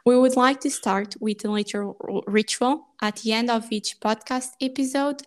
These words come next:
our guests ask a question related to equality to our next guest, in this case, you. In our last episode, we spoke with Vitor Sartori from the Portuguese Council for Refugees.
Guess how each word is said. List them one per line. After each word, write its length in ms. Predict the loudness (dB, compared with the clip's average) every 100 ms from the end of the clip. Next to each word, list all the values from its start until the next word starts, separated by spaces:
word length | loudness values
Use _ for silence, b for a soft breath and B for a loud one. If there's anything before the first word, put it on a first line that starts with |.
| -2
our 240 | 0 0
guests 500 | -2 -2 -2 -4 -12 -6
ask 300 | -6 -6 -12
a 20 |
question 500 | 0 2 4 2 0
related 540 | 0 -2 -2 -4 -8 -12
to 140 | -4 -2
equality 580 | 0 0 0 0 -4 -4
to 140 | 0 2
our 180 | 2 0
next 460 | -2 -2 -4 -4
guest, 360 | -4 -4 -10 _
in 100 | -4
this 220 | -4 -4 -4
case, 400 | -2 -2 -4 -12 -2
you. 140 | 0 0 -8 _ B B B B B
In 140 | 2 4
our 220 | 4 0
last 320 | -4 -6 -8 -8
episode, 640 | -8 -6 -6 -4 -4 -6 B B B
we 80 | 2
spoke 400 | 4 4 2 2
with 180 | -4 -4 -4
Vitor 440 | -2 -2 0 -2
Sartori 1000 | -2 -2 -2 0 2 2 2 -2 -4 -10
from 260 | -4 -2
the 100 | -2
Portuguese 540 | -2 -2 -2 -4 -6 -4
Council 400 | -4 -4 -4 -4
for 180 | -4 -2
Refugees. 720 | -4 -4 -10 -8 -10 -10 -12